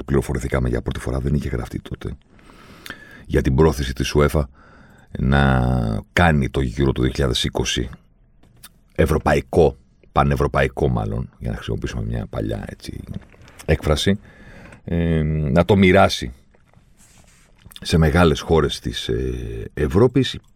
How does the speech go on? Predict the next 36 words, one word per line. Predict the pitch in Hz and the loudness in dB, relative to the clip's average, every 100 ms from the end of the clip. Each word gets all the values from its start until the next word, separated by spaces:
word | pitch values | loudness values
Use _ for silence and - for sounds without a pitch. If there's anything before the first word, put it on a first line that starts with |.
| _ | _
Η | - 123 | -8 -6
απορία | 107 - 92 90 101 85 | -4 0 2 2 2 0
στο | 76 | -4
πρόσωπό | 82 82 76 | -4 -4 -2
μας | 80 73 - | -2 -4 -6
ήταν, | - 67 | -8 -8
ε, | 60 50 - | -10 -12 -8
έκρηλη. | - 101 95 90 95 - - - - - - | -6 -4 -4 -4 -6 -10 -18 -20 -20 -20 -14
Ξέρεις | - - | -10 -4
πώς | - | -4
θα | - | -2
γίνει | 65 69 73 | -2 -2 -2
όλο | 65 - | -2 -6
αυτό; | - - 95 92 - - - - - - - - - - - _ - | -6 0 0 0 -6 -20 -20 -20 -20 -20 -20 -20 -20 -20 -20 _ -2
Και | - | 2
η | |
επόμενη | 127 127 120 | 2 4 4
ερώτηση | 104 117 113 113 | 4 4 2 0
ήταν, | 117 117 | 2 2
ε, | 113 110 101 | 2 0 -2
«Οκ, | 110 - 78 76 - - - | -4 -2 -2 -2 -10 -20 -6
και | - 127 120 117 _ _ _ - | 0 2 2 -2 _ _ _ -18
για | - 117 | -6 -4
ποιο | - 139 | 2 4
λόγο, | 120 76 - | 4 4 0
ας | - | -10
πούμε, | - - | -14 -10
δηλαδή, | - 71 69 - | -6 -4 -4 0
τι | 92 | 2
είναι | 82 62 | 2 -2
αυτό;» | - - _ _ _ _ _ | -12 -20 _ _ _ _ _
Και | - 170 | 0 2
η | |
απάντηση | 110 - 82 90 | 2 0 -2 -2
ήταν, | 87 85 85 - - _ - - - - - - - - - _ | -2 -2 -4 -8 -20 _ -20 -18 -16 -16 -20 -20 -20 -20 -20 _
Μα | - 117 | 0 0